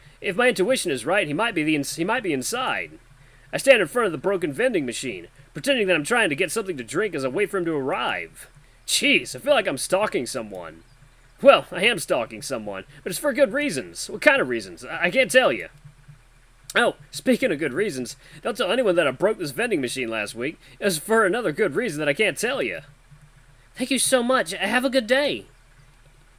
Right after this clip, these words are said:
You too, kid. That's him. I guess this is the place they rented for me? It's a little too big. Gah! My phone! I-, it's me. Henry.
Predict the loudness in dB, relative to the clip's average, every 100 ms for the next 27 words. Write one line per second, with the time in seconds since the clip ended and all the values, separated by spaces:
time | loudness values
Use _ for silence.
0 | -20 _ -4 -2 2 2 4 4 4 2
1 | -10 -20 -20 -20 _ -20 -20 -20 _ -20
2 | -20 -18 -4 -2 2 2 2 -2 -20 -20
3 | -20 -20 -20 -20 -20 -8 -4 0 0 0
4 | -4 -4 -6 -4 -4 -2 -4 -4 -6 -6
5 | -6 -4 -4 -2 -4 -4 _ -20 -20 -14
6 | -8 -6 -2 -2 -2 -2 -4 0 2 2
7 | 0 -8 -16 -18 -18 -18 -18 -18 -18 -18
8 | -18 2 4 4 2 -4 4 4 4 0
9 | -4 -18 -20 -20 -20 -20 -20 -20 -20 -16
10 | -8 -6 0 4 4 2 -8 -20 -20 -20
11 | _ -20 _ -20 -20 -20 -2 4 4 2
12 | -4